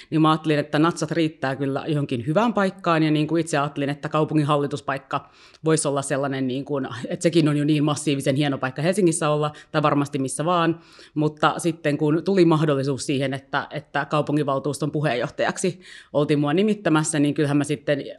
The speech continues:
olin totta kai jotenkin, niin kuin riemastuin, ja, ja kyllä vetää niin kuin valtavan nöyräksi. Tää on kuitenkin niin kuin mun kotikaupunki, ja tiedätkö, jotenkin mä niin kuin identifioidun niin vahvasti helsinkiläiseksi,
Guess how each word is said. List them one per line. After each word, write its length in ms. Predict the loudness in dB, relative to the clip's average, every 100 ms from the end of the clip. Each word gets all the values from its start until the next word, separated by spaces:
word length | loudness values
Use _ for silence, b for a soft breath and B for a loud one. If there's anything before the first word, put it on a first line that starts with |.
| -4
olin 260 | 0 0
totta 340 | 2 0 0 0
kai 280 | 2 2
jotenkin, 640 | 0 -2 -2 -2 -2 -4 -6 b b 2
niin 100 | 4
kuin 100 | 4
riemastuin, 720 | 4 6 4 4 2 4 4
ja, 220 | 2 0
ja 100 | -4
kyllä 280 | -2 -2 0
vetää 300 | -2 -2 0
niin 100 | 0
kuin 100 | 0
valtavan 420 | 0 2 2 2
nöyräksi. 580 | 4 2 0 -4 -6 -6 b b b
Tää 100 | 0
on 80 | 2
kuitenkin 460 | 4 4 4 4 2
niin 180 | 2
kuin 340 | 0 0 0 -8 -20 B -2
mun 140 | 2
kotikaupunki, 880 | 2 2 2 0 2 0 0 0 -2 B
ja 100 | -4
tiedätkö, 280 | 2 2 4
jotenkin 340 | 2 4 2 2
mä 100 | 4
niin 140 | 4
kuin 140 | 2 2
identifioidun 680 | 2 2 0 -2 0 2
niin 120 | 2 2
vahvasti 380 | 0 0 -2
helsinkiläiseksi, 840 | -4 -2 0 0 0 -2 -2 -4